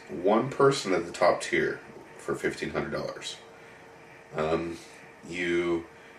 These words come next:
spend a weekend playing not yet published games with Sandy Peterson, designer. You learn the secrets of Sandy's design process. Um, this exclusive event will take, take place Labor Day weekend,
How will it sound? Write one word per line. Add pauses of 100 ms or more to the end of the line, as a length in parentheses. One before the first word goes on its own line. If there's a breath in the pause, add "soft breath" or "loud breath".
(180 loud breath)
spend
a
weekend
playing (120)
not
yet
published
games
with
Sandy
Peterson,
designer. (500 loud breath)
You
learn
the
secrets
of
Sandy's
design
process.
Um,
this (260)
exclusive
event
will
take, (280)
take
place
Labor
Day
weekend,